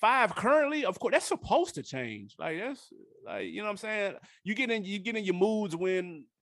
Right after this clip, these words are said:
you know, nigga, you, you hear somebody young, fresh, le-,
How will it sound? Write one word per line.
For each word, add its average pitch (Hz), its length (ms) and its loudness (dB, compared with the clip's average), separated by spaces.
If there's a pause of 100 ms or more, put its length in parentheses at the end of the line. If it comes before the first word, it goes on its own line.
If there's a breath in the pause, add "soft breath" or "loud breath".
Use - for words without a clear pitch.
you 226 160 -10
know, 165 420 -2 (180)
nigga, 180 200 -6
you, 175 180 -8
you 165 160 -2
hear 185 100 6
somebody 180 300 2
young, 170 320 4
fresh, 185 500 2
le-, 156 220 0